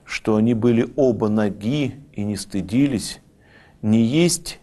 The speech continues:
невинность ребёнка. Это понимание пришло к нам из, э, от Запада, из западной, э, религиозной и протестантской литературы, представление о,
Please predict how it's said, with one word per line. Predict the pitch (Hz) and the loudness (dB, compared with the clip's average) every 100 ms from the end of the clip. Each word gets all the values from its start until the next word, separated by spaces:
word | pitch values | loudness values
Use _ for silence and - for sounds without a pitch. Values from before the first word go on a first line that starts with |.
| _ _ | _ _
невинность | 110 120 123 123 139 127 120 - | 0 2 2 2 2 2 0 -2
ребёнка. | 117 98 120 139 107 - - - _ _ _ - - - | -4 0 2 2 0 -6 -16 -20 _ _ _ -20 -10 -4
Это | 123 139 | -2 -2
понимание | - 123 123 123 147 156 135 117 | 0 2 2 2 2 2 0 -4
пришло | - 110 - 131 143 | -4 -8 -4 0 0
к | 143 107 | 0 0
нам | 131 135 120 - | 0 0 -4 -8
из, | - 113 104 - - _ _ _ _ _ | -4 -2 -2 -6 -12 _ _ _ _ _
э, | 101 98 98 98 | -2 -2 -2 -2
от | 110 92 | -4 -4
Запада, | 90 117 147 147 107 95 | -2 2 2 0 -2 2
из | 95 95 | 2 0
западной, | 87 120 135 127 98 101 95 98 - - - _ | 0 0 2 0 -2 -2 -2 -6 -20 -20 -20 _
э, | 98 95 98 | -2 0 2
религиозной | 104 104 92 104 107 135 117 98 98 95 95 | 2 2 2 2 4 2 0 -2 0 0 -2
и | - 95 92 90 90 87 85 | -4 -2 -2 -2 -2 -2 -6
протестантской | - 90 101 - 131 127 113 - 104 | -6 -6 -6 -2 0 0 -2 -6 -4
литературы, | 98 107 104 104 135 143 117 | -2 -2 -2 -2 0 0 0
представление | - - - - 95 107 117 107 104 | -2 -8 -6 -2 0 2 2 0 -2
о, | - 104 101 95 | -2 0 2 0